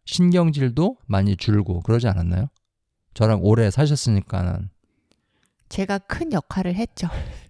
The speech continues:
Speaker 2: <laughs> 인간 하나 만들어 보겠다고.
Speaker 1: <laughs> 그래서 제가 인간이 되었나요, 지금?
Speaker 2: 아직 진행 중입니다.
Speaker 1: 아직 진행 중이라는 평가입니다. 어, 오늘의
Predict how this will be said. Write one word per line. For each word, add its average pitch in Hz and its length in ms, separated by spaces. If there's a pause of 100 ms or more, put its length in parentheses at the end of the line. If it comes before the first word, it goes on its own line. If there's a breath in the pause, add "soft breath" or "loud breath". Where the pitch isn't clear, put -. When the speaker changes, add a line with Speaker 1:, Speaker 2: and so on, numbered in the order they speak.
(180)
Speaker 2:
<laughs> - 720
인간 214 340
하나 208 200
만들어 170 380
보겠다고. 160 500
Speaker 1:
<laughs> - 1300
그래서 160 260
제가 143 240
인간이 131 400
되었나요, 107 480
지금? 95 220 (680)
Speaker 2:
아직 220 320
진행 226 340
중입니다. 160 600 (500 loud breath)
Speaker 1:
아직 120 400
진행 156 360
중이라는 113 420
평가입니다. 110 580 (520 soft breath)
어, 147 480 (500)
오늘의 208 640